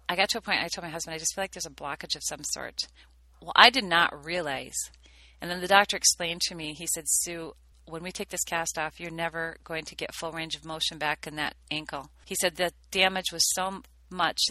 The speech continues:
that your foot was forty-nine and a half percent off your leg for too long. All that circulation was cut off,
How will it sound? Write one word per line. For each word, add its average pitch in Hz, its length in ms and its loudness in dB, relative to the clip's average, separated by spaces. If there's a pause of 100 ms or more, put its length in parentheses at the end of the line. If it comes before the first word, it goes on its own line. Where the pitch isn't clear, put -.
that 175 220 2
your 185 240 -6 (120)
foot - 180 -4
was 156 100 -4 (160)
forty-nine 190 420 0
and 165 100 -4
a 160 40 -8
half 160 260 -2
percent 160 380 -2
off 156 240 -4
your 156 100 -12
leg 151 360 -6
for - 140 -14
too 156 200 -10
long. 147 340 -4 (600)
All 175 120 8
that 202 160 4
circulation 175 640 0
was 165 160 0
cut 170 200 0
off, 151 280 2